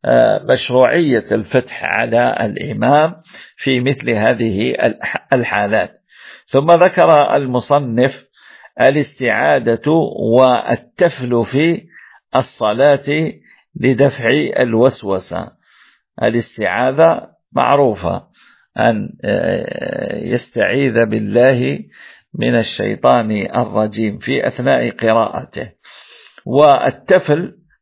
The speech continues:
آه، آه، هذا بنفخ ال-، الهواء من الفم، آه، من غير أن، آه، أن يكون معه ريق،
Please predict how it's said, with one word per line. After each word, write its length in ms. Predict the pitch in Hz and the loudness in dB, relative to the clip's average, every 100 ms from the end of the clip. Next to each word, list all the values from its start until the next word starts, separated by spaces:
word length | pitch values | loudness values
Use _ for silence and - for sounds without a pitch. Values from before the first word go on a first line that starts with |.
| _ | _
آه، 480 | 98 127 143 - - _ _ _ _ - | 2 2 2 0 -6 _ _ _ _ -4
آه، 460 | 104 113 110 95 | 0 2 2 0
هذا 440 | 131 165 135 151 190 | 0 0 2 2 2
بنفخ 920 | 170 143 135 135 131 143 170 - 135 | -2 -2 0 0 -2 0 0 0 -4
ال-، 200 | 120 - - - - - | -4 -8 -20 -20 -6 -2
الهواء 540 | 120 104 120 147 131 | 0 2 4 4 2
من 220 | 117 123 | 0 0
الفم، 480 | 113 107 - 98 90 - _ _ _ _ _ _ _ - _ _ _ _ _ _ - | 0 -2 -4 -4 -6 -14 _ _ _ _ _ _ _ -20 _ _ _ _ _ _ -4
آه، 520 | 107 120 110 110 107 | 0 2 2 2 0
من 240 | 113 147 160 | -2 -2 2
غير 540 | 202 180 151 135 147 | 2 2 2 2 0
أن، 280 | 147 131 123 | -2 -2 -2
آه، 1120 | 98 110 104 98 85 80 80 - - - - | 0 0 2 0 0 -4 -6 -8 -12 -8 -4
أن 100 | 123 | 0
يكون 540 | 135 123 151 147 123 123 | 0 0 2 2 2 0
معه 480 | 127 104 110 117 | 0 -2 -2 0
ريق، 280 | 127 139 135 | 2 2 -2